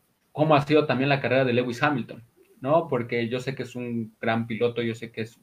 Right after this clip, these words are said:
multicampeón, pero, pues, también, eh, no tuvo rivales durante muchos años, ¿no? Hasta el momento, en este veinte veintiuno, cuando Red Bull se puso las, las pilas, y ahí que, hay que darle un gran mérito también a Sergio Checo Pérez,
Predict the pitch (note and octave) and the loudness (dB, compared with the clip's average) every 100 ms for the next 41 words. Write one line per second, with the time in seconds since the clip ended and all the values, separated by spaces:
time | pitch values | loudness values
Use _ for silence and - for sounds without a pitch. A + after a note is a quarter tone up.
0 | _ C3+ E3+ D3+ - A#2 A2 B2 B2 C3 | _ 2 4 6 4 0 2 2 2 0
1 | C#3 _ _ _ _ _ - B2 A#2+ A#2 | -6 _ _ _ _ _ 6 10 10 8
2 | A#2 A#2 A2+ A2 _ A#2+ A#2+ A#2 A2+ A2+ | 4 4 2 0 _ -2 0 0 0 0
3 | B2+ C3 C#3 C#3 B2 A2 G#2 A2 A#2 C3 | 2 2 2 0 0 2 2 0 0 2
4 | C3 C#3+ C3 A2 _ _ _ - B2+ A#2 | 4 4 4 -2 _ _ _ -4 0 2
5 | A#2+ D#3+ D#3 C3+ A2+ A2 G#2+ A2 A#2 - | 6 6 4 0 -2 -4 -6 -8 -8 -2
6 | C#3+ E3+ A#2 - _ _ A2+ C#3 C#3+ - | 2 2 0 -10 _ _ 0 0 0 -2
7 | A2 G#2+ A2+ C#3+ C#3+ G#2+ A2+ A#2 B2 B2 | -4 -2 -2 -2 -2 -4 -6 -4 -4 -2
8 | B2 B2 A2 G#2+ B2 B2 - G#2+ G#2+ A2+ | -2 -2 -2 -4 -4 -6 -4 -4 0 2
9 | A#2+ A#2+ B2+ A2+ - A#2 B2 G#2+ F#2+ - | 2 0 -6 -8 -14 -10 -4 -2 -2 -6
10 | G#2+ F#2+ - C3 C#3 A2+ A#2+ A#2+ A#2+ - | -10 -8 -2 2 4 4 0 -2 -6 -2
11 | B2 A#2+ A#2+ A#2 A2+ A2+ A2+ A2+ A2 G#2+ | -2 0 2 2 0 0 0 -2 -4 -6
12 | - G#2 G#2+ A2 G2 - A2+ A2+ - A#2 | -8 -6 -2 -2 -4 -6 -8 -8 -6 -4
13 | A2+ - B2+ C#3+ D3 | -2 4 6 6 2